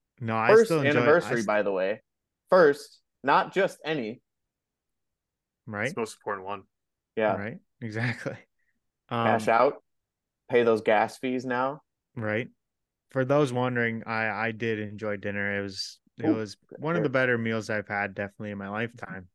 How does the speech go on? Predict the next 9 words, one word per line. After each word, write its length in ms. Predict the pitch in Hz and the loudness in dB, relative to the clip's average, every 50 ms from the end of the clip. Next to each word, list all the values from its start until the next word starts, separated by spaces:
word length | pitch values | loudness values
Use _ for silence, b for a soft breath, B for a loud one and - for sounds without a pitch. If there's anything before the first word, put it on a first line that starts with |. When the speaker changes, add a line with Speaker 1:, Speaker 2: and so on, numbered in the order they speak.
| - | -4
Speaker 1:
But, 240 | 139 151 - - - _ _ _ _ _ _ _ _ _ _ _ - | -2 -2 -2 -2 -8 _ _ _ _ _ _ _ _ _ _ _ -4
um, 380 | 131 120 117 113 113 110 107 - | -2 0 0 0 -2 -4 -6 -8
I 80 | 127 | -10
think 280 | 123 - 175 175 160 - | -6 -4 -4 -4 -2 0
what 100 | 160 151 | 0 0
I'm 160 | 147 139 127 | 0 0 0
gonna 260 | 120 139 147 151 139 | 0 0 0 0 0
do 540 | 131 123 117 127 131 127 120 110 104 104 117 _ _ _ _ _ _ _ _ _ _ _ _ _ _ _ - | -2 -2 0 2 2 2 2 0 -2 -6 -10 _ _ _ _ _ _ _ _ _ _ _ _ _ _ _ -10
is, 680 | 127 123 123 120 113 107 104 95 117 - - - - | -6 -4 -2 -2 -2 -4 -6 -8 -14 -16 -18 -18 -20